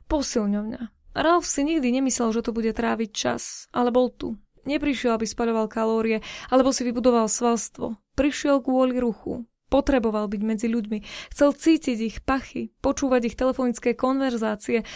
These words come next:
sledovať, ako sa ich telá hojdajú podľa hudby, čo im znela v ušiach. Chcel byť súčasťou niečoho,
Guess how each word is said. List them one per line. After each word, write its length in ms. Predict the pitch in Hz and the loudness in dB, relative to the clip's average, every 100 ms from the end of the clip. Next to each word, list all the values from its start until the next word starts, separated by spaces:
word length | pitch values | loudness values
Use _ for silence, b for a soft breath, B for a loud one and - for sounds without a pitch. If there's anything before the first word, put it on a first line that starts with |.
| B | B
sledovať, 400 | - 302 294 269 | 0 2 4 2
ako 140 | 262 277 | 2 0
sa 160 | 277 | 0
ich 80 | 262 | -2
telá 400 | - 285 269 226 | 0 0 2 0
hojdajú 400 | 247 269 262 262 | 0 0 0 0
podľa 320 | 247 247 233 | 0 -2 -2
hudby, 480 | 240 277 220 214 202 _ | -2 -2 -4 -8 -8 _
čo 160 | - 240 | -4 -2
im 80 | |
znela 240 | 226 233 214 | 0 -2 -2
v 160 | 220 | -4
ušiach. 320 | 208 - 233 - _ | -6 -8 -8 -10 _
Chcel 400 | _ - 339 339 | _ -4 2 4
byť 160 | 269 220 | 2 -2
súčasťou 640 | - 269 247 285 277 254 | -6 -6 -2 -2 0 -2
niečoho, 640 | 226 233 233 254 226 262 | 0 -2 -2 -4 -4 -6